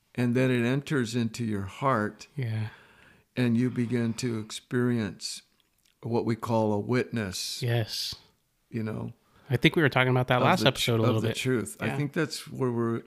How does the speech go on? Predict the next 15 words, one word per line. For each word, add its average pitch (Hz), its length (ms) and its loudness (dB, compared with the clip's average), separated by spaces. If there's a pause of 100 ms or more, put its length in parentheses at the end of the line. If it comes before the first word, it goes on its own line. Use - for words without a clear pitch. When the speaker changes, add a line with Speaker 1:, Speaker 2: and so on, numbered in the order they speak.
(140)
Speaker 1:
we 120 140 -2
left 120 320 -2
off 117 260 2
last 113 380 -2
time, 113 280 -4
Speaker 2:
Right. 117 160 -4
Speaker 1:
talking 120 200 -2
about 110 300 -4
that. 117 220 -6 (2000)
And 135 100 0
so 156 280 4
I'm, 156 260 2
I'm 190 200 2
gonna 208 240 4
share, 135 520 0